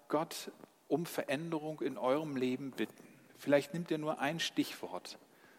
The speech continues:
wo ihr sagt, „An dieser Stelle brauche ich Veränderung und ich merke, dass ich es selber nicht schaffe.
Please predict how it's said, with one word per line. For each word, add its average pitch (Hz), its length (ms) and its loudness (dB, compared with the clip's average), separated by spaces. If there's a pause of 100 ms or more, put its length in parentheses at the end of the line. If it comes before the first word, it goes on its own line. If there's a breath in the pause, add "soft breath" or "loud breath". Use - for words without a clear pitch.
(100)
wo 135 60 -4
ihr 127 80 0
sagt, 135 320 4
„An 127 220 -2
dieser 190 280 4
Stelle 135 380 6
brauche 139 540 4
ich - 160 -6
Veränderung 107 540 -6
und 127 120 -6
ich - 140 -10
merke, 185 220 6
dass 151 120 0
ich 139 100 -4
es 135 120 -6
selber 160 260 8
nicht 143 160 -4
schaffe. - 340 0